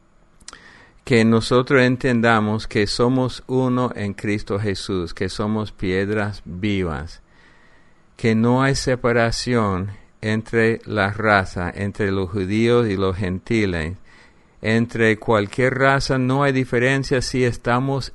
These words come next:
en Cristo, porque la sangre de Cristo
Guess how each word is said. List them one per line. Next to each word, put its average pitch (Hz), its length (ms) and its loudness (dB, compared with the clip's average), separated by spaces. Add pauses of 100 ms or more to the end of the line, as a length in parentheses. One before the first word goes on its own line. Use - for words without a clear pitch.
en 127 360 0
Cristo, 104 840 -4
porque 104 300 -4
la 95 180 -2
sangre 123 560 -2
de 123 160 0
Cristo 98 640 -4